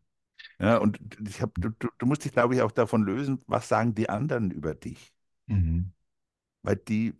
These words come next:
Speaker 1: zerreißen, Entschuldigung, dass ich so offen sag, zerreißen sich eh das Maul oder sie tun's nicht.
Speaker 2: Mhm. Es
Speaker 1: Egal, was du tust, oder?
Speaker 2: es ist, es ist, es ist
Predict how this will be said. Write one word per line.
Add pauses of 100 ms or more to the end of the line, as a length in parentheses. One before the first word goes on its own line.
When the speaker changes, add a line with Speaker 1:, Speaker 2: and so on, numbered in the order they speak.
(320)
Speaker 1:
zerreißen,
Entschuldigung,
dass
ich
so
offen
sag,
zerreißen
sich
eh
das
Maul
oder
sie
tun's
nicht. (240)
Speaker 2:
Mhm. (1300)
Es
Speaker 1:
Egal,
was (260)
du
tust,
oder?
Speaker 2:
es
ist,
es
ist,
es
ist